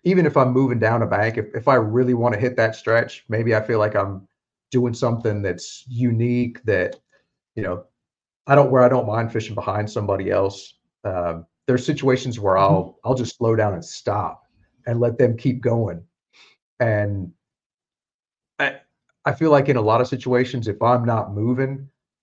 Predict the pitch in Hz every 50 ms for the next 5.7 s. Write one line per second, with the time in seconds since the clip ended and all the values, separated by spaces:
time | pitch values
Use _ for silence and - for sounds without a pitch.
0 | _ _ _ _ - 117 120 113 117 123 123 120 117 123 - - 120 120 120 123
1 | 123 123 120 104 110 117 110 101 92 85 85 87 - _ _ - 131 135 127 120
2 | 127 120 123 113 107 117 113 113 - 110 101 98 101 87 87 - - 98 - -
3 | 113 107 101 95 - - - 120 123 127 123 117 107 110 113 117 117 113 107 101
4 | 104 120 127 127 123 123 110 104 104 104 104 - _ _ _ _ _ _ _ -
5 | 117 110 110 107 107 107 107 - 113 98 95 90 87